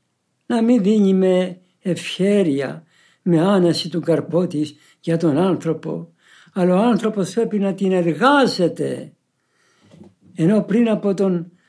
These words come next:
από την πτώση δεν θα εργαζόταν. Μία εργασία θα είχε, το να ενεί το Θεό, όπως είναι οι Άγιοι τώρα στον ουρανό. Θα εργάζεται τη γη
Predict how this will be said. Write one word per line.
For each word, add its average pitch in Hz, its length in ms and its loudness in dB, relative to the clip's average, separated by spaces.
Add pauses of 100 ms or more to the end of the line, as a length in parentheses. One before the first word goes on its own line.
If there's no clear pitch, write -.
(300)
από 180 240 -4
την 185 200 0
πτώση 214 360 0
δεν 254 220 0
θα 262 80 0
εργαζόταν. 160 880 0 (380)
Μία 262 260 6
εργασία 208 500 2
θα 190 140 0
είχε, 156 420 -2 (240)
το 185 140 0
να 180 100 4
ενεί 185 280 4
το 196 160 2
Θεό, 175 460 0 (460)
όπως 226 420 -2
είναι 233 220 2
οι 202 200 2
Άγιοι 147 340 0
τώρα 202 420 -2 (180)
στον 208 300 -2
ουρανό. 208 680 0 (2000)
Θα 185 180 0
εργάζεται 180 680 4
τη 180 120 -4
γη 135 440 0